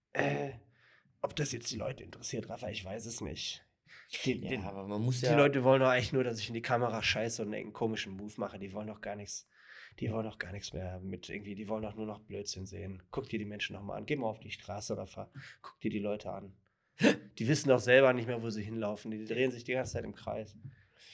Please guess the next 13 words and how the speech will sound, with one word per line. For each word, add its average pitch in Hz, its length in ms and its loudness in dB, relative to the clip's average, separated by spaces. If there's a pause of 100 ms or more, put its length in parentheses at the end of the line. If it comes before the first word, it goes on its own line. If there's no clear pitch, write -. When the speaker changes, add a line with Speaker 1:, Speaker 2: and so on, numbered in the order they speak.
(240)
Speaker 2:
Ja. 98 300 -6 (160)
Speaker 1:
Ah, 143 180 0 (640)
nee, 143 160 -6
Quatsch, - 380 -8
aber 98 320 -6 (580)
ja, 110 320 8
probieren 156 360 4
wir 139 100 2
mal 131 160 2
aus. 156 340 -4
Wenn 113 160 -8
nicht, 127 260 -4
dann, 117 260 -6